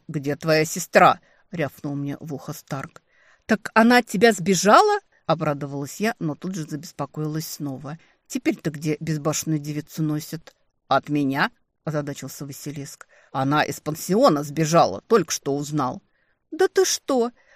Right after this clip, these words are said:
Сарказм сочился в каждом моем слове. «Я ее уже с фонарями по траве который час разыскиваю, а ты только сейчас решил озадачиться ее пропажей?» «Иса, если это твоих рук дело»,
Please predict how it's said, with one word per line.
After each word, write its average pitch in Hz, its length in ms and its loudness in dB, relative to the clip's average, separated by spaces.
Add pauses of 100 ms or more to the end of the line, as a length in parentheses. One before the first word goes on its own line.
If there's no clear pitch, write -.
(120)
Сарказм 233 640 -2
сочился 190 480 -6
в - 80 -16
каждом 220 320 -4
моем 175 260 -2
слове. 151 560 -12 (340)
«Я 311 260 2
ее 240 220 4
уже 165 240 0
с - 120 -12
фонарями 330 480 4
по 170 140 -6
траве 180 300 2
который 170 360 -2
час 175 240 -4
разыскиваю, 175 760 -2 (360)
а 202 180 4
ты 277 200 -2
только 269 280 -4
сейчас 165 440 -4
решил 240 380 -6
озадачиться 214 640 -2
ее 240 200 -2
пропажей?» 254 640 0 (440)
«Иса, 123 440 -6 (140)
если 147 340 -4
это 143 160 -6
твоих 143 380 -2
рук 151 220 -4
дело», 165 440 4